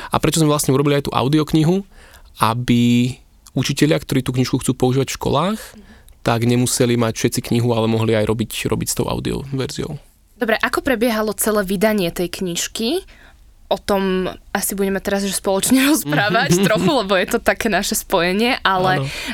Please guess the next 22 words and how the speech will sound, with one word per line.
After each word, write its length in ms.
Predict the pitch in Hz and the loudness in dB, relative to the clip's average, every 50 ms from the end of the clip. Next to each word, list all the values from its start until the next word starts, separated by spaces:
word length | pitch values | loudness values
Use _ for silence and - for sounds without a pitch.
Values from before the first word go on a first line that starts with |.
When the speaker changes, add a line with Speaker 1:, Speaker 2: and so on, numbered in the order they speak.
| - | -2
Speaker 2:
a, 200 | - 208 202 196 | 0 2 2 2
zaujímalo 600 | 196 185 220 214 214 233 254 254 247 240 226 220 | 2 2 2 2 2 2 2 2 2 2 0 0
by 120 | 202 202 208 | 0 0 0
ma, 160 | 208 196 190 | 0 0 0
že 180 | 190 180 196 | 0 0 0
ako 280 | 185 - - 202 - - | 0 0 0 -2 -4 -4
si 140 | 233 - 226 | -4 -4 0
vlastne 300 | 208 208 202 - - 226 | 0 0 0 0 0 -2
ty 120 | 220 - | -2 -2
pristúpil 480 | 226 - 214 214 - - 226 - 220 202 | -2 -2 -2 -2 -2 -2 -4 -2 -2 -4
k 120 | - - | -6 -4
tomu, 220 | - 196 190 190 196 | -4 -4 -2 -2 -2
že 140 | 185 196 | -4 -2
dobre, 260 | 190 185 208 185 185 180 | 0 0 0 2 0 -2
tak 220 | 175 170 - - | -2 -4 -4 -4
už 140 | - 208 - | -4 -4 -4
si 100 | - 339 | -2 0
mal 160 | 330 302 226 | 0 0 2
autorské 580 | 127 160 185 190 - 214 208 - - - - 269 | 0 0 -2 -2 -2 -4 -4 -4 -6 -4 -4 -4
práva 600 | 269 - 196 175 156 151 151 151 143 139 214 285 - - | -2 0 -2 0 0 0 0 0 0 0 0 -2 -6 -6
Speaker 1:
Mhm. 360 | - 143 123 131 127 135 147 - - - | -4 0 2 2 2 2 -2 -6 -2 0
Speaker 2:
a 140 | 190 190 | 2 2